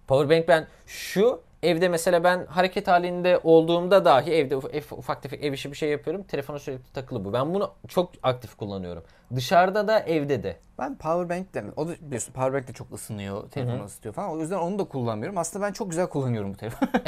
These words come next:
Speaker 2: <laughs>
Speaker 1: Ama
Speaker 2: <laughs> Ama bir fark olmaması senin hunharca kullanıp da
Speaker 1: Evet.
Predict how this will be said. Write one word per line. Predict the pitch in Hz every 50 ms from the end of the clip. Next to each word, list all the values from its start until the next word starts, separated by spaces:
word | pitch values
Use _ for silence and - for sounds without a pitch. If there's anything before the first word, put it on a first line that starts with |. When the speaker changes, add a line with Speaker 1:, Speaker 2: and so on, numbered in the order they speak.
| 165 -
Speaker 2:
<laughs> | - - - - - -
Speaker 1:
Ama | - 170 175 190 247 269 220
Speaker 2:
<laughs> | - - 208
Ama | 185 196 240 254 233 - - 156 -
bir | - 156 170 226 208
fark | 185 202 226 233 -
olmaması | 214 240 269 262 247 226 190 175 - 175
senin | - 185 185 220 220
hunharca | 190 160 220 202 170 202 247 247 220 233 190
kullanıp | - 214 226 226 240 247 233 247 240 -
da | 196 196 202
Speaker 1:
Evet. | 202 196 185 180 208